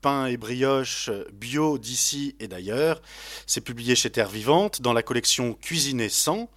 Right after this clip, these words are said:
Cuisiner sans gluten. Racontez-moi tout d'abord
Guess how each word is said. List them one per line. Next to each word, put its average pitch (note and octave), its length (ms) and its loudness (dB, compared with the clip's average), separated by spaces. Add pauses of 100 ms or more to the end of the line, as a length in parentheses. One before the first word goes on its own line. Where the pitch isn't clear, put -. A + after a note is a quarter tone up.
(640)
Cuisiner C#3 760 2
sans - 260 4
gluten. D3+ 640 4 (280)
Racontez-moi D#3 1120 4
tout E3 120 -10
d'abord C#3 760 2